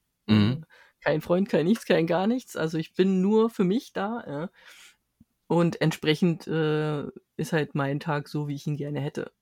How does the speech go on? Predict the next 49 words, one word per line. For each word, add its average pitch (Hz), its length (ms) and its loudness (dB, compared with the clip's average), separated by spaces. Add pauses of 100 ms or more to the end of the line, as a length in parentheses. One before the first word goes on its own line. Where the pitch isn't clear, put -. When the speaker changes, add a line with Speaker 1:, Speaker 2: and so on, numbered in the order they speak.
Speaker 1:
ja. 147 360 -10
Speaker 2:
Ja, - 120 0
ist 143 120 -4
Speaker 1:
Also - 20 -8
Speaker 2:
doch - 60 -6
sch-, - 120 -6 (160)
ja, 104 100 -4
ist - 100 -8
Speaker 1:
ich - 20 -12
Speaker 2:
doch - 60 -14
Speaker 1:
steh 160 160 2
Speaker 2:
cool, 156 100 6
wenn 175 80 4
Speaker 1:
halt, - 40 2
Speaker 2:
du 165 40 0
damit 170 220 4
Speaker 1:
äh, - 0 -
Speaker 2:
super 151 180 2
Speaker 1:
so, 151 140 -2
Speaker 2:
klarkommst. - 480 -10 (320)
Speaker 1:
ja, 170 320 6
ich 170 120 0
steh 170 200 4
halt 160 120 8
so 151 140 6
acht - 280 -2
Uhr, 170 300 4
acht - 140 -4
Uhr 147 100 4
dreißig, 160 1120 -4 (120)
vielleicht 117 260 -8
auch 127 80 -6
mal 139 160 -2
neun 160 320 2
Uhr 180 240 2
auf 196 300 0
oder 277 260 2
so, 269 280 0
Speaker 2:
Ja, - 0 -
Speaker 1:
ja. 175 220 0 (360)
Speaker 2:
ist - 140 -8
jetzt 90 160 0
ja 92 80 8
auch 101 140 8
nicht 95 200 4
Speaker 1:
Und, - 0 -
<laughs> - 0 -
Speaker 2:
mittags, - 400 -2
ne? 104 160 0